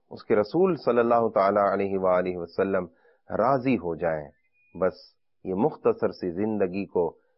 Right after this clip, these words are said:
اللہ اور اس کے رسول صلی اللہ تعالی علیہ وآلہ وسلم کی رضا اور خوشنودی میں لگا دیجئے کہ یہ چار دن کی زندگی ہے، پھر اندھیری رات ہے، پھر نہ جانے قبر میں کیا ہوگا۔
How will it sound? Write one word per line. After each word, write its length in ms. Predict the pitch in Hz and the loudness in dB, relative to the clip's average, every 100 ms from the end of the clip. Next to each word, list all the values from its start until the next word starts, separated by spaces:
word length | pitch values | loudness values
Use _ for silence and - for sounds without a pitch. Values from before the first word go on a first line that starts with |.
| _ | _
اللہ 280 | 98 101 113 | -6 -2 0
اور 180 | 110 95 | 0 -2
اس 120 | - | -4
کے 100 | 90 | -6
رسول 400 | 85 - 113 98 | -6 -4 -4 -4
صلی 260 | - 95 92 | -4 -2 0
اللہ 300 | 92 95 90 | 0 0 0
تعالی 440 | 90 90 90 - | 0 0 0 -2
علیہ 260 | 92 92 90 | -4 -6 -4
وآلہ 420 | 90 90 92 90 | -2 -2 -4 -6
وسلم 460 | 85 127 156 165 | -4 0 2 0
کی 240 | 151 139 117 - _ _ | 0 -2 -2 -6 _ _
رضا 340 | 92 123 113 117 | -2 0 2 2
اور 160 | 98 | 2
خوشنودی 600 | - 92 - 92 104 110 | 0 -8 -6 -6 -2 -2
میں 220 | 98 90 76 _ _ _ 95 | 0 -2 -6 _ _ _ -2
لگا 340 | 127 180 175 | 0 2 2
دیجئے 540 | 107 101 90 92 85 73 _ _ _ | 0 -2 -4 -4 -4 -6 _ _ _
کہ 60 | - | -6
یہ 120 | 120 | -4
چار 400 | 123 147 165 175 | -2 0 2 2
دن 280 | 139 120 117 | 2 0 -2
کی 120 | 107 | -4
زندگی 600 | 92 95 90 87 101 101 | -4 -4 -2 -4 -4 -4
ہے، 160 | 85 69 - _ _ _ - | -6 -10 -14 _ _ _ -6
پھر 240 | 131 127 - | 0 0 -2
اندھیری 500 | 92 87 92 87 80 | -6 -6 -4 -4 -4
رات 380 | 78 87 - 87 | -4 -4 -6 -8
ہے، 160 | 76 - _ _ _ | -8 -10 _ _ _
پھر 80 | 160 | -10
نہ 180 | 160 139 | -6 -4
جانے 340 | 101 107 107 95 | 0 0 0 -2
قبر 340 | - 92 92 | -4 -2 -2
میں 220 | 92 87 80 _ _ _ | -2 -4 -8 _ _ _
کیا 180 | - 107 | -4 -4
ہوگا۔ 500 | 113 98 85 85 78 | -2 -2 0 0 -2